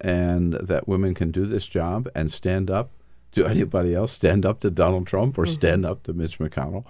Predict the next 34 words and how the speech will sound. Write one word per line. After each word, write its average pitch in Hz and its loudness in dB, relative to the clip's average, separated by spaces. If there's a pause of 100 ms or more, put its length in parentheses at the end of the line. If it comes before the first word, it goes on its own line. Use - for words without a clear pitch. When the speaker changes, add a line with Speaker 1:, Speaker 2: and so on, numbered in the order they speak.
(100)
Speaker 2:
Mm-hmm. 156 -8
Speaker 1:
and 87 2
really 90 2
represent 85 -2
the 85 -2
American 80 0
people, 131 -4
which - -8
I 71 -4
think 73 -4
is, 73 -4
um, 65 -6 (220)
Speaker 2:
Mm-hmm. 147 -8
Speaker 1:
gonna 80 -4
be 73 -4 (160)
very 80 0
exciting 67 -8 (160)
Speaker 2:
Mm-hmm. 156 -2 (180)
Speaker 1:
in, 80 -6 (140)
in 80 -10
terms 82 -2
of 73 -4 (380)
what 92 2
you're 123 8
working 85 2
on, 76 0
the 78 -2
movement, 82 0
and 71 -2
be 76 0 (180)
very 78 0
supportive 123 -2
of 67 -6
that 69 -8